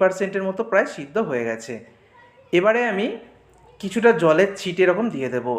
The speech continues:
এটা কিন্তু দশ মিনিট পর অবশ্যই করবে। অনেকে এরকম শুধু ঢাকা দিয়ে দেয়, তাতে কিন্তু লেগে যাবে, তাই এরকম একটু জলের ছিটে দিয়ে একটু just নেড়ে চেড়ে দেবে,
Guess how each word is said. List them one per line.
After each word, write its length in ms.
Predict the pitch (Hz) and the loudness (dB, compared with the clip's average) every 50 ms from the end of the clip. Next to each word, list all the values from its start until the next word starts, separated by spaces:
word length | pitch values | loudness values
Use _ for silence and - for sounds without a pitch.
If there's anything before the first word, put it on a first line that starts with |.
| - - | -6 -4
এটা 100 | - - 185 | -4 -2 -2
কিন্তু 140 | 208 202 233 190 180 | -2 -4 -2 2 4
দশ 120 | 170 170 170 - | 4 4 2 -2
মিনিট 140 | 185 190 185 - | -6 -4 2 4
পর 80 | 196 185 160 | 4 4 4
অবশ্যই 340 | 143 156 156 - - 190 180 175 180 | 2 -2 -6 -6 -6 -8 -4 -2 -2
করবে। 220 | 175 175 175 226 403 - - - - - - - _ _ _ 170 | 0 2 2 2 2 0 -4 -14 -18 -20 -20 -20 _ _ _ 0
অনেকে 180 | 175 202 202 208 214 | 2 2 2 2 2
এরকম 200 | 214 214 240 247 240 | 2 2 0 -2 -2
শুধু 160 | 226 202 196 226 190 170 | -4 -4 -4 -4 -2 0
ঢাকা 220 | 160 151 156 170 175 175 | 0 0 2 0 0 0
দিয়ে 120 | 190 180 170 | 0 0 0
দেয়, 120 | 175 175 175 | 0 -2 -2
তাতে 140 | 160 - 180 175 | -4 -4 -6 -6
কিন্তু 160 | 196 190 196 214 185 160 | -6 -6 -4 -2 0 0
লেগে 200 | 156 156 160 190 185 190 | 0 2 2 2 4 4
যাবে, 200 | 165 156 185 247 466 - - - - - - - _ _ | 4 4 2 2 0 -2 -8 -16 -20 -20 -20 -20 _ _
তাই 120 | 170 165 175 | 2 4 4
এরকম 220 | 175 185 180 208 208 190 185 | 4 4 4 2 0 -2 -2
একটু 160 | 202 - 233 214 170 | -2 -4 -2 0 2
জলের 260 | 170 156 160 180 190 190 - | 4 4 4 4 2 0 -4
ছিটে 180 | 196 170 175 175 | -4 -2 -2 -2
দিয়ে 120 | 180 196 196 | -2 -4 -4
একটু 120 | 196 196 175 | -4 -2 0
just 140 | 202 202 175 170 | 0 0 0 -2
নেড়ে 180 | 165 156 160 165 165 | -2 -2 -2 -2 -2
চেড়ে 160 | 185 170 180 170 | -2 -2 0 0
দেবে, 160 | 180 175 240 | 2 2 2